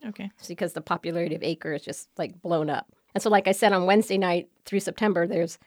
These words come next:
Speaker 2: all sorts of music. And also at after hours at Gravenstein Grill, they have music as
Speaker 1: Mm-hmm.
Speaker 2: well. So that's a nice thing to do.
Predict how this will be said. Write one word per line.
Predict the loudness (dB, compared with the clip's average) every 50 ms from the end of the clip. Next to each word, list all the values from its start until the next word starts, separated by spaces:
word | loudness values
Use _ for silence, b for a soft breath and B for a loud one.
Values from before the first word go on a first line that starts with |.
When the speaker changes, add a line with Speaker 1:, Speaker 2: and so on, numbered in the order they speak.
| _ _ _
Speaker 2:
all | -2 2 2 4 4 4
sorts | 2 2 -2 -2 -2 0
of | 0
music. | 0 0 0 2 0 0 0 2
And | 4 4
also | 4 4 2 -4 -4 0 2 2 2 2 0 -2 0
at | 0 0 0 0 0 0
after | 0 0 0 -2 -2 -4 0 2
hours | 2 2 4 2 2 2
at | 0 2
Gravenstein | 2 2 2 4 2 0 0 0 0 2 2 0
Grill, | 0 -2 -2 -2 -4 -8 -12 _ _ _ _ _ _ _
they | 0 0 0
have | 0 -2 -4
music | -4 -6 -6 -6 -6 -4 -4
as | -2 -2
Speaker 1:
Mm-hmm. | -2 -2
Speaker 2:
well. | -4 -4 -6 -10 -14 _ _ _ _ _ _ _ _ _ -12
So | -8 -4
that's | -2 -2 -4 -4
a | -6 -8
nice | -8 -8 -8
thing | -10 -10 -10 -10 -10
to | -12
do. | -14 -14